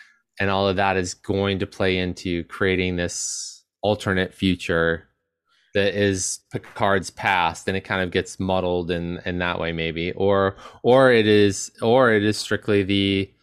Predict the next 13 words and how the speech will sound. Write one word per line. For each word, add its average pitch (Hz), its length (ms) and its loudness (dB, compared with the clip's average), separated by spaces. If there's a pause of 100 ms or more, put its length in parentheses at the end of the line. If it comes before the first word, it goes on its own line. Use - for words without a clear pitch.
(520)
the 98 280 2
alternate 95 480 -2
past 92 340 -2
of 92 100 0
the 90 80 -2
Picard 92 520 0
that 90 240 -2
he, 90 760 -2
you 98 100 -4
know, 90 120 -2
replaced 85 640 -4
when 87 160 -4
he 85 280 -6